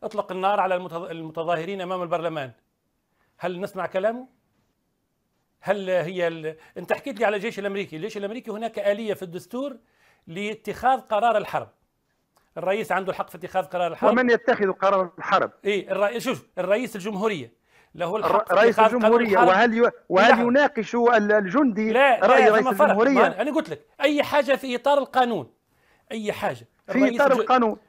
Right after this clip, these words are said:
Speaker 1: إيه، لحظة.
Speaker 2: ونحن
Speaker 1: أي،
Speaker 2: و-،
Speaker 1: أي،
Speaker 2: و-،
Speaker 1: لكن
Speaker 2: القائد
Speaker 1: هذا هو
Speaker 2: الأعلى
Speaker 1: الموضوع.
Speaker 2: للقوات المسلحة
Speaker 1: لو قال الرئيس
Speaker 2: تعامل
Speaker 1: ترامب،
Speaker 2: مع
Speaker 1: اسمعني.
Speaker 2: الجيش التونسي في
Speaker 1: اسمعني.
Speaker 2: إطار القانون.
Speaker 1: لو
Speaker 2: في
Speaker 1: قال
Speaker 2: إطار
Speaker 1: الرئيس
Speaker 2: القانون
Speaker 1: ترامب،
Speaker 2: تعامل
Speaker 1: ل-،
Speaker 2: مع الجيش
Speaker 1: لو قال
Speaker 2: التونسي.
Speaker 1: الرئيس ترامب
Speaker 2: ولم
Speaker 1: ل-،
Speaker 2: يطلب منه حصد الأرواح.
Speaker 1: سي-،
Speaker 2: ف-،
Speaker 1: سي-،
Speaker 2: ف-،
Speaker 1: سي-،
Speaker 2: طلب
Speaker 1: سي-،
Speaker 2: منه
Speaker 1: سي-،
Speaker 2: طلبا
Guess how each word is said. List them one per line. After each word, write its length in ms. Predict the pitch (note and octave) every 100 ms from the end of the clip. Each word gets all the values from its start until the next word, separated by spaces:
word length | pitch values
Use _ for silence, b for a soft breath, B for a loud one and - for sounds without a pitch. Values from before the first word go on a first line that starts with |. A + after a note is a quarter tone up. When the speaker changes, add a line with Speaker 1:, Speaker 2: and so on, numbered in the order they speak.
| -
Speaker 1:
إيه، 100 | A3
لحظة. 100 | G3
Speaker 2:
ونحن 280 | B3+ - G#3+
Speaker 1:
أي، 120 | -
Speaker 2:
و-، 40 |
Speaker 1:
أي، 60 | G#3+
Speaker 2:
و-، 240 | - G3+
Speaker 1:
لكن 400 | A3 C4+ C4 - C4+
Speaker 2:
القائد 120 | C4+
Speaker 1:
هذا 20 |
هو 40 | C#4
Speaker 2:
الأعلى 240 | C4+ A#3
Speaker 1:
الموضوع. 260 | G#3+ G#3 G#3
Speaker 2:
للقوات 160 | G#3
المسلحة 300 | F#3 E3 C4+
Speaker 1:
لو 140 | G#3 A3
قال 300 | B3+ C#4+ C#4
الرئيس 300 | C4 C4+ F#3+
Speaker 2:
تعامل 140 | C4
Speaker 1:
ترامب، 180 | A#3+ G#3
Speaker 2:
مع 60 |
Speaker 1:
اسمعني. 260 | G3 F#3 F3+
Speaker 2:
الجيش 300 | - C4+ -
التونسي 460 | G#3+ B3+ C4+ - B3+
في 60 |
Speaker 1:
اسمعني. 180 | C4 C4
Speaker 2:
إطار 160 | B3+ B3
القانون. 500 | - A#3+ A#3 E3+ A#2
Speaker 1:
لو 200 | G3 G#3+
Speaker 2:
في 60 | A3 C4
Speaker 1:
قال 140 | C4+
Speaker 2:
إطار 140 | C4+
Speaker 1:
الرئيس 220 | C4 A#3+ A#3
Speaker 2:
القانون 180 | B3+
Speaker 1:
ترامب، 140 | A#3+ E3+
Speaker 2:
تعامل 400 | A3 F#3+ G#3 A3+
Speaker 1:
ل-، 40 |
Speaker 2:
مع 100 | G#3+
الجيش 160 | G#3 G#3+
Speaker 1:
لو 80 | A3+
قال 100 | A3 A#3+
Speaker 2:
التونسي. 240 | B3+ A#3+
Speaker 1:
الرئيس 380 | A#3 A#3 B3 -
ترامب 220 | - A#3+
Speaker 2:
ولم 140 | B3+
Speaker 1:
ل-، 40 | C4+
Speaker 2:
يطلب 340 | - A#3+ A3 D4+
منه 300 | B3 C4 C4 _ -
حصد 460 | A3 - C4+ G#3
الأرواح. 560 | A3+ A#3+ A#3+ A#3+ F3 -
Speaker 1:
سي-، 360 | - A#3 A3 G3+
Speaker 2:
ف-، 40 |
Speaker 1:
سي-، 460 | G3+ A3+ A3 A3 G3+
Speaker 2:
ف-، 80 |
Speaker 1:
سي-، 300 | - A3 G#3+
Speaker 2:
طلب 320 | G#3+ B3 G#3 F#3
Speaker 1:
سي-، 60 |
Speaker 2:
منه 220 | A3+ G3+
Speaker 1:
سي-، 140 | F#3+ G3+
Speaker 2:
طلبا 460 | A3+ A3 G#3+ G#3